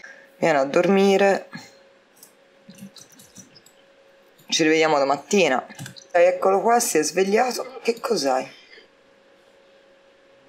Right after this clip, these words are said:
Ma che stai f-, ma che stavi facendo, scusami? Questa non l'ho capita, vabbè. Eh, non importa, ok, vieni in bagno.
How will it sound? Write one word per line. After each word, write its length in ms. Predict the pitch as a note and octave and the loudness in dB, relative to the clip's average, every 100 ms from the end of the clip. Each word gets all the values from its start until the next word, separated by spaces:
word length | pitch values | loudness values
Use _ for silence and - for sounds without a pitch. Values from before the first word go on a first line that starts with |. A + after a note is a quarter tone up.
| - - - | -20 -20 -10
Ma 100 | F#3+ | -6
che 140 | G#3+ A#3+ | -4 -2
stai 260 | - - | -4 -6
f-, 120 | F#3 - - _ _ _ _ - - - _ _ _ _ - | -10 -16 -20 _ _ _ _ -20 -20 -20 _ _ _ _ -4
ma 140 | A#3 | 0
che 120 | B3 | 0
stavi 280 | C#4 D4 D4+ | 0 2 2
facendo, 640 | D4+ C4 F#3+ E3+ E3 E3 | 2 2 2 0 0 0
scusami? 760 | D#3 - F3+ F3+ F3 E3 D#3+ E3 - _ _ _ _ _ _ _ _ - - - - - D#3+ D3 A2+ F2 _ _ _ _ _ - - _ - - | -2 -2 0 0 0 -2 -4 -8 -14 _ _ _ _ _ _ _ _ -20 -20 -20 -20 -20 -18 -16 -16 -18 _ _ _ _ _ -20 -20 _ -12 -2
Questa 260 | A#3 - | 0 0
non 100 | D3+ | 0
l'ho 140 | D3+ D3+ | 0 -2
capita, 560 | D#3 D3 C3+ C3+ C3+ - | -4 -4 -4 -4 -4 -2
vabbè. 520 | - F3+ C3+ - - - - _ _ | -2 0 -4 -6 -12 -20 -20 _ _
Eh, 80 | E3 | -2
non 380 | E3+ D#3+ E3 G3 | 2 2 2 0
importa, 800 | A3+ B2+ B2+ D#3 - C3 B2 - | -2 0 0 -2 -4 -4 -4 -6
ok, 340 | D3 D#3 - | -8 -8 -4
vieni 640 | C3 C#3+ D3+ - C3 C3+ D3+ | -2 0 0 -2 -4 -4 -2
in 140 | F3 | 0
bagno. 600 | C#3+ C#3+ F#3 D3+ C3 | 2 2 0 -2 -4